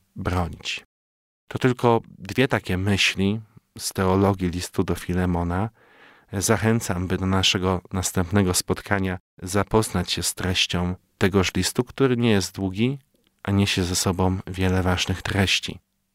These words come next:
Zatem będę jak to dziecko, które wołało do Augustyna: „Tolle lege”. Bierz i czytaj.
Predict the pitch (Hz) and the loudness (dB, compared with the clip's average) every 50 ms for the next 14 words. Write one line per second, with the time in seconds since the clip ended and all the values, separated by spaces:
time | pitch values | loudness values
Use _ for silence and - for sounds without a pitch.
0 | _ _ - - 117 110 - 117 110 107 104 107 - - _ _ _ _ _ _ | _ _ -4 -2 -2 0 2 0 0 0 -2 -6 -10 -16 _ _ _ _ _ _
1 | _ _ _ - - 120 135 139 123 113 110 110 - - - 107 92 - 117 123 | _ _ _ -2 2 2 4 4 4 4 2 2 0 -2 -4 -2 2 4 4 4
2 | - - - 101 90 - - 95 87 90 92 87 90 90 90 95 98 95 95 92 | 4 2 -2 -2 -4 -2 -4 -4 -2 -2 -2 -2 0 0 2 4 4 4 2 2
3 | - 92 92 92 95 87 87 90 92 - - - - 110 104 104 98 95 - _ | 0 0 0 0 0 -2 -4 -4 -6 -6 -4 0 0 2 2 2 2 0 -2 _
4 | _ - 107 104 107 107 101 95 92 92 92 90 90 87 80 - 78 - - _ | _ 0 2 4 4 4 2 2 0 0 0 0 -2 -4 -6 -8 -12 -16 -16 _
5 | _ _ _ _ _ _ _ _ - 101 110 117 120 113 - - - - - 101 | _ _ _ _ _ _ _ _ 0 2 4 4 4 4 0 -4 -6 -8 -8 -6
6 | - - - 92 87 - - - - | -4 -2 -2 -2 -4 -6 -10 -12 -14